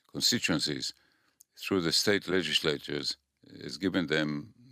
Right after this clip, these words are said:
uh, sizable, uh, advantage. And therefore, there was a feeling that, uh, uh, there would be a, quote unquote, a red wave in the American elections. It turned out that it was not. Uh, in my view, the main,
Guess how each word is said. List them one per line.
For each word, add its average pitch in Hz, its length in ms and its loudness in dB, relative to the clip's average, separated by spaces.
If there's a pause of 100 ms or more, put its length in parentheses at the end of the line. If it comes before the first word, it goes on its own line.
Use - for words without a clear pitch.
uh, - 800 -20
sizable, 78 580 0
uh, 71 840 -14
advantage. 78 560 -4 (720)
And 95 160 0
therefore, 135 200 4
there 113 100 2
was 98 160 4
a 95 60 0
feeling 95 480 2
that, 76 220 0 (160)
uh, 80 40 -4
uh, 73 1400 -6
there 76 100 -2
would 80 220 2
be 82 140 2
a, 76 120 0 (200)
quote 90 200 -4
unquote, 78 260 -2
a 76 100 0
red 78 200 2
wave 76 360 0
in 71 160 -4
the 73 100 -4
American 73 360 -4
elections. 73 500 -4
It 85 120 -6
turned 90 220 0
out 82 160 2
that 73 160 -6
it 78 160 -6
was 73 180 -6
not. 82 300 -2 (800)
Uh, 82 60 -8
in 82 420 -2
my 98 200 4
view, 113 320 0
the 92 100 0
main, 87 640 2